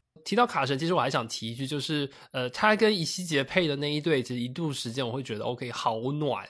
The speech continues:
在卡神这样的一个，OK，先是人物转变的这样一个背景之下，OK，他最终可以一度时间可以有一，伊西结的那个陪伴，我会觉得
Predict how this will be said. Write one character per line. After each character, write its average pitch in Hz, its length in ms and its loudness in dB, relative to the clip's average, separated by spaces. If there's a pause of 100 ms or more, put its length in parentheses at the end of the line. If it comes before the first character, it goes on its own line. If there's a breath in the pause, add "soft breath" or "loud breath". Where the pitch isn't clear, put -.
在 202 320 6
卡 127 300 2
神 127 220 -2
这 131 100 2
样 165 140 4
的 147 80 0
一 135 140 0
个， 135 160 4
OK， 123 520 2 (160 soft breath)
先 - 320 0
是 160 400 2 (120)
人 135 120 2
物 175 140 4
转 117 240 4
变 147 160 2
的 127 80 2
这 123 60 4
样 143 80 4
一 131 40 2
个 127 60 2
背 139 100 2
景 117 80 -4
之 104 60 -10
下， 123 140 -2
OK， 165 180 2
他 196 100 6
最 208 140 0
终 208 80 2
可 190 140 0
以 175 60 0
一 143 200 -10
度 269 240 4
时 - 180 0
间 180 220 4
可 170 140 2
以 160 80 4
有 131 100 2
一， 120 80 -2 (300)
伊 165 60 -6
西 165 140 -4
结 147 200 4
的 135 100 4
那 139 100 0
个 139 60 0
陪 117 220 -2
伴， 131 160 0
我 113 40 -2
会 135 140 -2
觉 117 160 -4
得 117 260 0